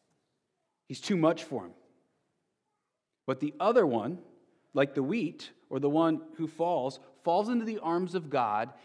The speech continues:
and there he meditates on who God is, what he has done, and how he changes everything.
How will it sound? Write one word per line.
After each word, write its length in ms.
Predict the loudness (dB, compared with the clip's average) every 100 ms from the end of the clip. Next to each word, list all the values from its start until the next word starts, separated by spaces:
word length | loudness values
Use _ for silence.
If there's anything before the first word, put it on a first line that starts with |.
| -10
and 280 | -4 -4 -2
there 500 | 2 4 4 2 0 -10 -20
he 120 | -10
meditates 1160 | -4 -2 0 0 0 -6 -12 -14 -18 -20 -20 -20 _ _ _ _ _ -8
on 160 | -8
who 320 | -4 -2 0
God 320 | 4 6 6 6
is, 320 | 0 -4 -6
what 220 | -4 -2
he 80 | 0
has 120 | -2
done, 260 | 0 0 -2
and 100 | -4
how 160 | -8
he 80 | -8
changes 400 | -8 -8 -8 -10
everything. 400 | -12 -12 -14 -20